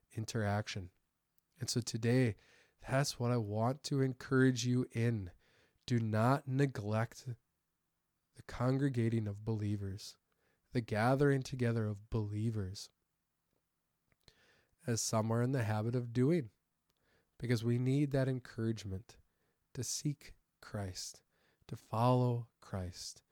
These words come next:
to walk with Christ. And if that's not happening in your congregation, well, maybe you are the one that needs to start that.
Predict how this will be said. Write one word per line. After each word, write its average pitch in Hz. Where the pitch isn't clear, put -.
to 131
walk 120
with 127
Christ. -
And 180
if 165
that's 151
not 208
happening 180
in 165
your 139
congregation, 139
well, 117
maybe 131
you 143
are 123
the 123
one 113
that 113
needs 107
to -
start 107
that. 104